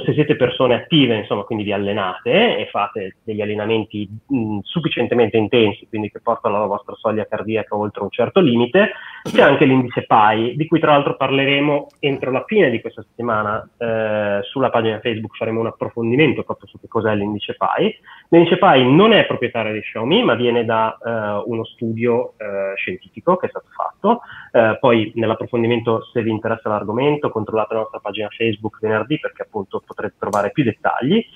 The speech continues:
Per farla adesso molto breve e non prolungarmi troppo, sostanzialmente l'indice pai va da zero a cento, continua ad aggiornarsi, eh, è tarato su, eh, le informazioni che la Mi Smart Band cinque riceve dal, dal vostro corpo, dai vostri movimenti, da quanto vi muovete, eccetera, eccetera,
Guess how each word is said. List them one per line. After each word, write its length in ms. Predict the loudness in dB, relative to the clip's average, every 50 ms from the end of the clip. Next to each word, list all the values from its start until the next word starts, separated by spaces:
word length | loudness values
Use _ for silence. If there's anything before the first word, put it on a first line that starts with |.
| -20 -20 -20 _ _ _
Per 160 | 2 2 4
farla 240 | 4 4 6 6 6
adesso 260 | 6 4 4 4 2
molto 220 | 2 2 2 2
breve 460 | 2 4 4 4 4 4 4 2 -2 -4
e 80 | -4 -2
non 220 | -2 -2 -4 -4
prolungarmi 580 | -6 -6 -4 -2 0 2 2 2 2 2 2 2
troppo, 380 | 4 4 2 2 2 0 -2 -2
sostanzialmente 640 | -2 -4 -6 -6 -4 -2 0 0 0 0 -2 -2
l'indice 280 | -2 -2 -2 -2 -2 0
pai 220 | 4 4 6 6 6
va 160 | 6 4 4
da 180 | 2 0 -2 -2
zero 160 | -2 -2 -2
a 40 | -2
cento, 640 | -4 -6 -10 -10 -12 -14 -12 -6 -2 -2 -2 -2 -4 _ _ _ _ _
continua 500 | _ 4 4 4 4 2 2 4 6 6
ad 80 | 6 6
aggiornarsi, 920 | 4 4 2 0 -2 -2 0 0 0 0 -2 -4 -8 -12 -10 -6 -4 -4 -4
eh, 120 | -4 -6 _ _ -8 -4 -4 -2 -2 -2 -4 -4 -2
è 200 | 0 0 0 4
tarato 480 | 4 6 6 8 6 6 4 2 -2 -4
su, 360 | -4 -4 -6 -4 -6 -6 -8 _ _
eh, 400 | -8 -6 -4 -2 -2 -2 -2 0
le 80 | 0 -2
informazioni 800 | -2 -2 -4 -4 -4 -4 -4 -6 -4 _ 2 2 4 4 2 0
che 100 | -2 -4
la 100 | -4 -2
Mi 120 | -2 -4 -6
Smart 220 | -6 -8 -8 -8
Band 160 | -8 -10 -10 -8
cinque 320 | -6 -6 -6 -4 -2 -4
riceve 640 | -4 -4 -4 -4 -2 -2 -2 -2 -2 -4 -6 -8 -10 _
dal, 280 | -6 -6 -6 -6 -8 -10 _
dal 120 | -16 -16 -14
vostro 240 | -14 -14 _ -8
corpo, 400 | -2 2 4 4 4 4 2 0
dai 100 | 0 0
vostri 500 | 0 -2 -6 -8 -8 -10 -8 -8 -8 -8 -6
movimenti, 640 | -6 -6 -4 -4 0 2 2 2 2 2 0 -2 -4
da 100 | -4 -4
quanto 280 | -4 -6 -8 -8 -8 -6
vi 80 | -6
muovete, 400 | -4 -4 -2 -2 -2 -2 -4 -8
eccetera, 280 | -16 -16 -10 -6 -6 -4
eccetera, 460 | -4 -4 -6 -8 -4 -2 -2 -2 -4